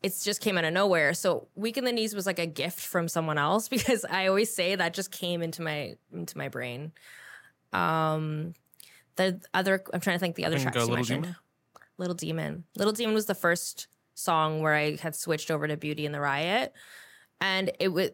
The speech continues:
Speaker 1: originally was kind of about stage fright, which I used to have and still battle with sometimes. And just, like, the idea that everyone has a little demon, and whether that's, I talk about a few things in that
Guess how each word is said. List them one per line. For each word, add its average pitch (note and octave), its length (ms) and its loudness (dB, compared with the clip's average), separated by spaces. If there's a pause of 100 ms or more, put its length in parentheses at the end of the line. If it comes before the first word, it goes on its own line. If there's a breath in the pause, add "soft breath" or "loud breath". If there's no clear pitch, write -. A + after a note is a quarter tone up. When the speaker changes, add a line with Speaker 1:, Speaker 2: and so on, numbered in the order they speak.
Speaker 1:
originally G3+ 400 2
was A3 100 4
kind G3+ 180 0
of F#3+ 60 2
about F3 420 0
stage E3 280 -2
fright, A3 460 0
which F#3 220 0
I F3 40 4
used E3 200 0
to E3 60 -4
have D#3+ 420 0 (200)
and D#3 520 -2
still E3+ 600 4
battle E3+ 340 2
with G3 180 2
sometimes. F#3+ 600 0 (920 loud breath)
And A#3 140 0
just, A#3+ 220 2
like, A3+ 160 0
the G#3+ 100 4
idea G3 260 4
that G3 120 2
everyone F#3+ 240 4
has F#3 200 2
a F3+ 40 0
little F3 180 4
demon, E3+ 360 2
and E3 200 0
whether E3 280 4
that's, D#3+ 280 2
I F3 60 -2
talk F3+ 200 0
about E3+ 160 2
a E3 60 -2
few F3 220 -4
things D#3+ 580 -6 (360 loud breath)
in F3 220 2
that D3+ 400 2